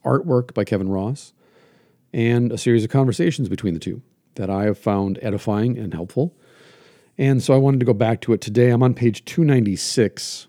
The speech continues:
of the book Soul to begin with, and this is Kevin Ross writing. He writes, "I remember something my father told me, something he told me about when I, he used to wrestle in high school.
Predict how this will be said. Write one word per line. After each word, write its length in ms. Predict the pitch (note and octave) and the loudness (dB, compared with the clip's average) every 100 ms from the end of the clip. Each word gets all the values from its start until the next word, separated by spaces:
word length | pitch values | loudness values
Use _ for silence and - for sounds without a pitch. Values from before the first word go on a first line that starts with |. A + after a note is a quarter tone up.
| _ | _
of 180 | A#2 G#2 | -2 -2
the 80 | G2+ | 0
book 220 | G#2 - | -2 -2
Soul 480 | - - A#2 G#2 F#2+ | -8 0 2 4 0
to 140 | - | -2
begin 340 | G2 F2 F#2 G2+ | -6 -4 -4 -6
with, 240 | B2+ - _ | -8 -16 _
and 220 | G#2+ G2 G#2+ | -8 -2 -2
this 220 | G#2 - | -2 -6
is 340 | - G#2 F#2+ | -4 -2 -4
Kevin 300 | - G#2+ F#2 | -4 -2 -2
Ross 420 | F#2+ F#2+ F2+ - | -2 -2 -4 -4
writing. 380 | F#2 F2 E2+ F#2 _ _ _ _ _ _ _ _ _ _ _ _ _ _ _ _ _ | -6 -6 -8 -14 _ _ _ _ _ _ _ _ _ _ _ _ _ _ _ _ _
He 120 | - | -2
writes, 460 | C3 C3+ B2 - - - | 4 4 4 -4 -10 0
"I 40 | |
remember 400 | B2+ C3 C#3 C#3 | 4 8 8 6
something 320 | - A#2 A#2 | 4 2 2
my 120 | G2+ G2 | 0 2
father 340 | A2 G#2+ G2 | 2 2 0
told 240 | - E2 | 0 -2
me, 160 | D#2+ G2+ - _ _ _ _ _ _ _ | -2 -8 -12 _ _ _ _ _ _ _
something 260 | - A#2+ A#2 | -2 0 2
he 100 | A2+ | 2
told 200 | A#2+ A2 | 2 4
me 80 | |
about 400 | G2+ F#2 G2+ G#2+ | 2 2 2 2
when 160 | - G#2 | -2 -2
I, 400 | G2+ G2+ G2+ F#2+ | 0 0 0 -2
he 140 | - | -2
used 180 | A2 A2+ | -2 0
to 60 | A#2 | 2
wrestle 320 | B2+ C3+ F2+ | 2 2 -2
in 80 | F#2 | -4
high 120 | A#2 | -4
school. 280 | C3 C#3 | -6 -10